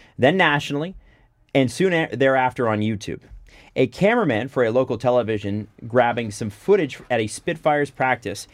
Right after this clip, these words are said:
happened to catch a wild fight between Alou and veteran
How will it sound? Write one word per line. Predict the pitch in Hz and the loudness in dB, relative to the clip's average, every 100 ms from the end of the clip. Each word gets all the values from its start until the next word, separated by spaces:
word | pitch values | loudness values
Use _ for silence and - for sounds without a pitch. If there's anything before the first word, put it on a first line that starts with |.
| - _ | -20 _
happened | - 214 285 | -2 0 0
to | 233 | -2
catch | - 135 135 | 0 0 0
a | |
wild | 117 110 131 175 185 | -2 2 2 2 -2
fight | - 165 113 | -2 -2 -2
between | 117 - 120 113 | -6 -6 -4 -2
Alou | 113 110 110 143 - | 0 2 0 0 -4
and | 120 110 | -4 2
veteran | 120 117 127 117 | 2 2 -4 -6